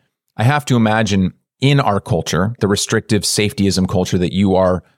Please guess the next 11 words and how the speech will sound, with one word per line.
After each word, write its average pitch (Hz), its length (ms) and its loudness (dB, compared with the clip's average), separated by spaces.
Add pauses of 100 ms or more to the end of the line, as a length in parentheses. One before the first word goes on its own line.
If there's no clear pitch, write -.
fighting 98 340 0
against 95 440 -2
with 90 180 -4
your 95 80 -2
colleagues 101 600 0
in 85 80 0
this - 160 -4
way, 90 140 0
trying 95 240 0
to 87 60 0
reform, 98 760 0